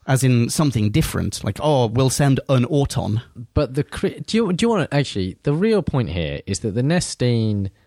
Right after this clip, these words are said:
Speaker 2: plan of this whole serial is the weakest point.
Speaker 1: What is the Nestine's
Speaker 2: Well,
Speaker 1: plan?
Speaker 2: quite, yeah. They have one, the one throwaway line is when
Speaker 1: We're gonna
Speaker 2: when
Speaker 1: replace
Speaker 2: Channing Tatum starts monologuing.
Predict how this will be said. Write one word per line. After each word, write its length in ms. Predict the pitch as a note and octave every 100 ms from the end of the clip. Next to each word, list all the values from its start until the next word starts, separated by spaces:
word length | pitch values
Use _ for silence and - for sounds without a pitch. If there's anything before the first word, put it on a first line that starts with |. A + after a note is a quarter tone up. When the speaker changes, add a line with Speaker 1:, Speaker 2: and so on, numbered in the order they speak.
| _
Speaker 2:
plan 640 | - G2+ F#2 F2 F#2 A2+ B2+ _ _ -
of 260 | F#3 F3
this 180 | F#3 -
whole 160 | E3 D3+
serial 560 | C#3+ B2+ A#2+ B2 E3 -
is 160 | F#2+
the 120 | -
weakest 460 | D#2+ E2 D2 C#2+ -
point. 180 | - -
Speaker 1:
What 200 | - - -
is 260 | D4+ E4
the 80 | D#3+
Nestine's 400 | C3 G#2+ - A2+
Speaker 2:
Well, 140 | G#3 F#3+
Speaker 1:
plan? 140 | G#2+
Speaker 2:
quite, 240 | C4 D#3 D3
yeah. 200 | D#3 F#2+ - _
They 180 | D#3+ F3+
have 220 | D#3 D#3+ D#3+
one, 300 | F#3+ G#3+ E3
the 100 | D#3+
one 420 | D#3+ F#3+ A#3 B3+
throwaway 540 | A3 A3+ G#3 F3+ E3+
line 420 | F3+ D3+ D#2+ F#2+ A#2
is 180 | A2
when 560 | A#2 A#2 A2+ A2 A2 G2+ _
Speaker 1:
We're 160 | D#3+ F#3
gonna 220 | A#3 A#3
Speaker 2:
when 100 | F3+
Speaker 1:
replace 760 | F3+ - C#3 C3 G3 A3 - -
Speaker 2:
Channing 380 | - E3 E3+ D#3
Tatum 340 | D3 C#3 A2+
starts 240 | - G#2+
monologuing. 720 | G#2+ A#2 G#2+ E2 D2+ C#2 C#2